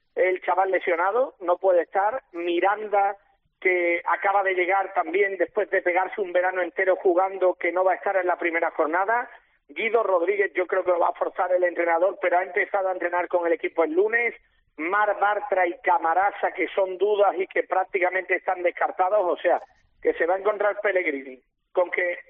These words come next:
se fue Emerson y ha llegado Savali, y Savali no puede jugar. Se fue Mandi y no ha venido ningún central a paliar la baja de Mandi.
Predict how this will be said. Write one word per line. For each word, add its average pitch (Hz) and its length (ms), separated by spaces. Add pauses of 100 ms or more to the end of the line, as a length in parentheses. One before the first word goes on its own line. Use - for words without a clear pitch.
(280)
se 185 120
fue 226 240
Emerson 233 400
y 220 60
ha 214 80
llegado 214 400
Savali, 226 440 (600)
y 190 160
Savali 202 360
no 220 140
puede 180 200
jugar. 123 420 (480)
Se 180 140
fue 214 200
Mandi 233 500 (100)
y 180 100
no 196 100
ha 214 40
venido 226 320
ningún 214 760
central 226 680 (140)
a 170 140
paliar 190 400
la 214 120
baja 196 280
de 196 100
Mandi. 175 380